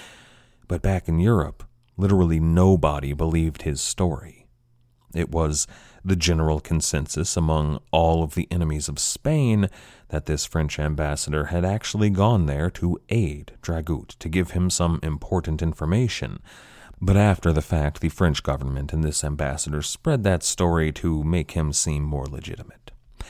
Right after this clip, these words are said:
Now, this was the first military strike in this Italian war, and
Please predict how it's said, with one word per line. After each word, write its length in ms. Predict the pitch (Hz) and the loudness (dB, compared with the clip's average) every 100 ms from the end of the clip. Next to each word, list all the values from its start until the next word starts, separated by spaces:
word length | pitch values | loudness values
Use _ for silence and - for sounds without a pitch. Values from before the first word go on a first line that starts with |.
| - - - _ _ _ | -18 -20 -20 _ _ _
Now, 120 | 120 123 | 4 6
this 400 | 117 185 - 123 | 6 6 4 2
was 180 | 113 | 2
the 80 | 90 | 2
first 460 | 85 - 101 98 76 | -2 0 0 0 0
military 580 | 80 87 92 95 95 92 | 2 2 0 0 0 0
strike 500 | - 90 90 87 87 | -2 0 0 0 0
in 460 | 82 76 73 78 - | 0 0 -4 -6 -10
this 460 | 78 92 73 - - | -4 0 0 0 -4
Italian 640 | - - 101 85 71 69 | -8 -4 -2 -2 -2 -6
war, 380 | 73 - - 92 - | -8 -10 -12 -12 0
and 240 | 147 143 | 2 2